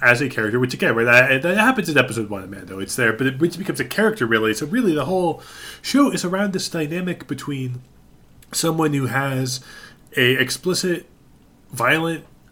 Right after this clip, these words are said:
profession and then also has the responsibility for a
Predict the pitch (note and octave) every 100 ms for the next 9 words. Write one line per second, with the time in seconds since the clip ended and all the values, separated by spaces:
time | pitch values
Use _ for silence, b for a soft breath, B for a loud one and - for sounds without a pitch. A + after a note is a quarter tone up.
0 | _ - B2+ E3 E3+ C#3 A#2 A#2+ B2+ C3
1 | B2+ C#3 C3 C#3+ - C3 C#3 B2 - A#2+
2 | B2 B2+ B2 A2 A2 A2 G#2+ G#2 B B
3 | B B B - - C#3 D3 D3+ C3+ C3+
4 | -